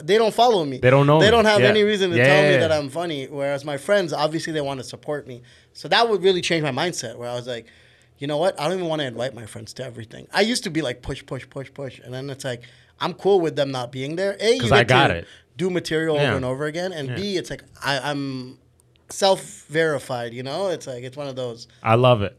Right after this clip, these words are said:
Speaker 2: Is it
Speaker 1: Yeah.
Speaker 2: that remi-, <laughs> the other night I went to, you know, do you ever go to music open mics and just try to drop a set?
Speaker 1: Yeah. <laughs>
Speaker 2: It's just like,
Speaker 1: I'll tell
Speaker 2: uh,
Speaker 1: you a funny story
Speaker 2: comedians always do this.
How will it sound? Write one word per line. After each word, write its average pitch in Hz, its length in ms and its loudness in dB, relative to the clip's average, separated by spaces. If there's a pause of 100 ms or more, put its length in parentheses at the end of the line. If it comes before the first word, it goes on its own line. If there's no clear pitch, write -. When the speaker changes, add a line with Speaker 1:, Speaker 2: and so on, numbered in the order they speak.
Speaker 2:
Is 120 100 0
it - 40 2
Speaker 1:
Yeah. 117 140 -4 (440)
Speaker 2:
that 120 200 4
remi-, 123 260 4 (340)
<laughs> - 400 -20
the 113 80 0
other 117 140 0
night 117 220 4
I 107 60 6
went 107 220 0
to, 110 80 0
you 107 100 4
know, 131 100 4
do 120 80 0
you 135 60 6
ever 143 120 4
go 131 100 4
to 120 140 4
music 110 440 0
open 120 240 2
mics 131 320 -2
and 92 120 -6
just 92 200 -8
try 101 140 0
to 92 60 -2
drop 87 260 -4
a 90 40 -8
set? 113 360 -8
Speaker 1:
Yeah. 180 580 4
<laughs> - 40 -12 (720)
Speaker 2:
It's 104 200 4
just 98 240 4
like, 90 260 0
Speaker 1:
I'll 90 100 2
tell 85 140 2
Speaker 2:
uh, - 60 0
Speaker 1:
you 147 60 -2
a - 20 -4
funny 131 240 -4
story 127 160 -8
Speaker 2:
comedians 123 480 6
always 107 280 8
do 101 160 8
this. 95 320 4